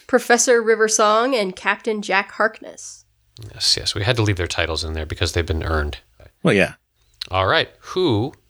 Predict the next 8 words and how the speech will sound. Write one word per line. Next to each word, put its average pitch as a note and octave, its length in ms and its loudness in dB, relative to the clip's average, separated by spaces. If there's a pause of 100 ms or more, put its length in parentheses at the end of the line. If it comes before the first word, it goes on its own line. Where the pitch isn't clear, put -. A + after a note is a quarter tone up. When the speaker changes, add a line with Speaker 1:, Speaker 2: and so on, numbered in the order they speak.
(260)
Speaker 2:
who A2+ 600 -2
is F#2 180 2
more G#2 200 2
important F2 580 -2 (460)
to G#2+ 120 0
the F2+ 120 -2
fullest F3 440 0
extent - 520 0